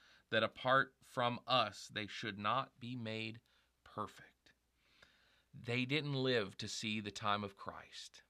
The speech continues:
But the author is saying here, "You did." you have Christ. Isn't it a blessing to live on this side of the cross? It surely is,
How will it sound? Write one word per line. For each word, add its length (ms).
But 140
the 80
author 340
is 100
saying 320
here, 240
"You 180
did." 540
you 220
have 320
Christ. 560
Isn't 260
it 120
a 40
blessing 440
to 60
live 200
on 160
this 240
side 220
of 80
the 40
cross? 460
It 100
surely 420
is, 280